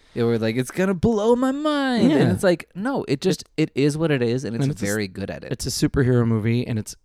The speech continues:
Speaker 2: cool 'cause it's a black superhero, and, like, that's new, and there's a lot of cool things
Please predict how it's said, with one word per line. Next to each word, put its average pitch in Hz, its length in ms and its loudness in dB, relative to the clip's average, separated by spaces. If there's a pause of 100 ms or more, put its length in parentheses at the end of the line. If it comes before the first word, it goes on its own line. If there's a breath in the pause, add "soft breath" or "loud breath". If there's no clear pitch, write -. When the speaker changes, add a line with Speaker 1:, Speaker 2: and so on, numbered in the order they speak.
Speaker 2:
cool 120 260 4
'cause 120 160 -4
it's - 80 -10
a 104 40 -4
black 101 320 -4
superhero, 101 680 -2
and, 95 120 -4
like, 90 180 -10
that's - 300 -10 (160)
new, 101 380 -2
and 92 220 -8 (540 soft breath)
there's 123 160 0
a 131 60 2
lot 127 320 6
of 127 140 2
cool 139 220 0
things 123 360 0